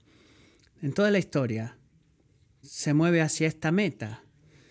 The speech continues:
compartir el descanso divino de Dios mismo. Y, y ese descanso, ese descanso que ahora conocemos en parte a través de la fe en Cristo y un descanso que un día cuando Él vuelva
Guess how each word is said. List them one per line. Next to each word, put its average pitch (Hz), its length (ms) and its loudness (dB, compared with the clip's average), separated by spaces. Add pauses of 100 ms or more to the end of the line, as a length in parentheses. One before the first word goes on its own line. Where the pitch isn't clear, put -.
(600)
compartir 156 580 0
el 170 120 4
descanso 170 460 0
divino 170 480 4
de 147 140 2
Dios 185 260 2
mismo. 127 520 2 (680)
Y, 156 460 0 (260)
y 170 180 2
ese 220 220 4
descanso, 170 760 2
ese 147 320 2
descanso 160 640 0
que 160 80 0
ahora 156 240 2
conocemos 156 580 0
en 147 140 2
parte 170 440 2
a 156 100 0
través 143 260 0
de 156 80 4
la 147 80 4
fe 165 140 0
en 175 100 4
Cristo 190 360 2
y 165 140 4
un 165 80 4
descanso 175 480 0
que 165 80 -2
un 170 120 2
día 190 220 4
cuando 160 280 4
Él 175 160 2
vuelva 170 500 4